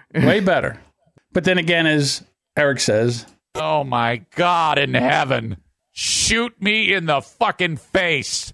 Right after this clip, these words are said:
Speaker 2: Well, you know what? Your stormtroopers, your Gestapo, you might get your wish one day, Eric.
Speaker 1: How is it that bad?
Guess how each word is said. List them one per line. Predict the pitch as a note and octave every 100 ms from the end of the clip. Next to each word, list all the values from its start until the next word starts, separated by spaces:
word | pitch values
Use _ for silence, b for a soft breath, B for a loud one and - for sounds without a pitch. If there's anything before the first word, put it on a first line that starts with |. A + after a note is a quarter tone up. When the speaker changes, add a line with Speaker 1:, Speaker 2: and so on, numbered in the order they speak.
| -
Speaker 2:
Well, | C#4 F4+ E4+ -
you | F3
know | G3 A#3+
what? | B3 C#4 C#4+
Your | F3
stormtroopers, | - - A#3+ C4+ - G3 G3+ G3+
your | E3+
Gestapo, | D3 C#3 - G3+ C4 F#3
you | G3
might | C#4+ D#4
get | E4+ D4
your | D#4
wish | D4 F4+ -
one | F#3 C3+
day, | B2+ G#2+ G2 _ _ _
Eric. | C#3 C#3+ B3+ - - -
Speaker 1:
How | - F3 A3
is | A3
it | F3 D3+ _
that | D3+ D#3+ F3 - -
bad? | C#3 C3 A2+ D#2 -